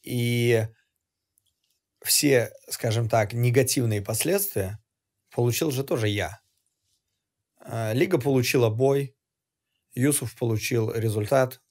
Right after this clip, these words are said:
который нужен был ему. А, все, весь негатив получил я.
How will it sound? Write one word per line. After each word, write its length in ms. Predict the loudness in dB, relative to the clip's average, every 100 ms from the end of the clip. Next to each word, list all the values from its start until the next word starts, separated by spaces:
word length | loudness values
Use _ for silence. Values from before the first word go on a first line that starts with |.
| -8
который 580 | -6 -2 -2 -2 -6 -14 _ _
нужен 380 | -4 -4 -2 -4
был 180 | -4 -4
ему. 340 | -4 -4 -6 -10 _ _ _ _ _ -20 -10
А, 420 | -6 -4 -6 -6
все, 640 | -2 2 6 6 4 -4 -4
весь 300 | 0 2 2
негатив 400 | 0 0 -2 -2
получил 400 | -2 0 0 0
я. 340 | 2 0 -2